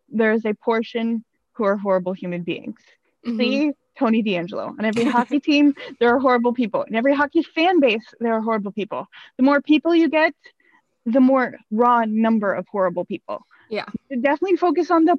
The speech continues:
Speaker 1: percentage of horrible people. So I have no doubt that people who are funded by Wall Street, or hedge fund managers themselves want to make this Wall Street Bet site disappear. And so
Speaker 2: Mm-hmm.
Speaker 1: they're going to go there and find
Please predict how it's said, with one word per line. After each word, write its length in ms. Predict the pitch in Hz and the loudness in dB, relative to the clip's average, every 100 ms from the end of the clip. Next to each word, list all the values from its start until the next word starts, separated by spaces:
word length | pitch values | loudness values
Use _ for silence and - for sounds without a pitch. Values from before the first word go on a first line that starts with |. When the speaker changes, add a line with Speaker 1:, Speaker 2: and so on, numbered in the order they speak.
| - | 0
Speaker 1:
percentage 880 | 320 - - 302 240 185 - - _ _ | -2 -2 -2 0 0 -6 -10 -18 _ _
of 80 | 214 | -6
horrible 340 | 226 202 190 | -2 -2 -4
people. 340 | 185 - - - - _ - _ | -6 -8 -10 -14 -20 _ -20 _
So 140 | _ 277 | _ 0
I 160 | 269 | 2
have 180 | 294 294 | 2 2
no 260 | 269 285 370 | 2 2 0
doubt 360 | 349 220 196 220 - - _ | 0 2 0 -4 -16 -20 _
that 240 | 220 247 - | -2 -2 0
people 540 | 320 311 208 170 202 - _ _ _ | 0 2 0 -2 -4 -12 _ _ _
who 460 | 262 247 240 233 - _ _ _ _ _ _ _ _ _ _ | 0 0 0 -4 -8 _ _ _ _ _ _ _ _ _ _
are 120 | 208 | -10
funded 360 | 202 190 233 269 | -6 -2 -2 -2
by 100 | 302 | -4
Wall 180 | 285 269 | -4 -6
Street, 520 | - 277 262 254 - - _ _ | -8 -8 -6 -8 -12 -18 _ _
or 160 | 202 175 | -10 -10
hedge 260 | 175 214 - | -6 -6 0
fund 140 | 277 | 2
managers 400 | 277 277 277 285 | 2 0 -2 -2
themselves 520 | 294 285 202 180 208 - _ - _ | 0 0 -2 -4 -6 -14 _ -20 _
want 280 | 226 226 240 | -4 -4 -2
to 60 | 269 | -4
make 180 | 262 - | -4 -8
this 180 | 262 | -10
Wall 180 | 220 202 | -4 -6
Street 300 | - 233 214 | -4 -8 -6
Bet 240 | 202 185 - | -4 -4 -6
site 420 | 196 175 - 208 | -6 -6 -8 -12
disappear. 600 | 180 - 175 185 - - _ _ - 240 | -14 -14 -14 -12 -14 -16 _ _ -16 -4
And 120 | 233 | -2
so 80 | 233 | 0
Speaker 2:
Mm-hmm. 80 | 240 | 0
Speaker 1:
they're 200 | 247 247 | 2 0
going 380 | 233 262 302 349 | 2 2 2 0
to 100 | 339 | 0
go 320 | 302 339 339 | 2 2 4
there 360 | 262 202 208 - | 2 2 0 -2
and 140 | 233 240 | -4 0
find 480 | 240 226 233 233 | 0 2 0 -2